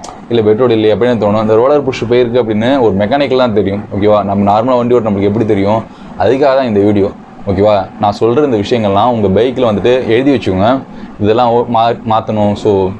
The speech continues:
இந்த, இந்த டைம்ல மாத்தணும். So, உங்களுடைய பைக்ல எத்தனை kilometer ஓடிக்கணும், தனி paper எழுதி வச்சுக்கோங்க. இத்தனை கிலோமீட்டர்லாம் வந்துடுச்சு அப்படின்னா, நான் சொல்ற விஷயத்தெல்லாம் மாத்திடுங்க. மாத்துறதுக்கு முன்னாடி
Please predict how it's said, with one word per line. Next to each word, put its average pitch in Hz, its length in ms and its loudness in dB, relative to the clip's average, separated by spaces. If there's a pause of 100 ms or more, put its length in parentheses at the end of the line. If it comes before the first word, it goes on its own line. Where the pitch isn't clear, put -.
(100)
இந்த, 113 160 2
இந்த 110 240 -2
டைம்ல 110 40 -2
மாத்தணும். 107 380 -2
So, 107 220 0
உங்களுடைய 101 400 0
பைக்ல 131 400 2
எத்தனை 123 240 0
kilometer 110 320 0
ஓடிக்கணும், 110 280 2
தனி 113 200 0
paper 113 240 2
எழுதி 101 220 2
வச்சுக்கோங்க. 101 340 -2 (460)
இத்தனை 117 280 0
கிலோமீட்டர்லாம் 135 420 0
வந்துடுச்சு 113 180 -4
அப்படின்னா, 107 160 0
நான் 120 320 0
சொல்ற 113 300 2
விஷயத்தெல்லாம் 107 340 0
மாத்திடுங்க. 104 460 -2 (500)
மாத்துறதுக்கு 143 540 0
முன்னாடி 123 600 0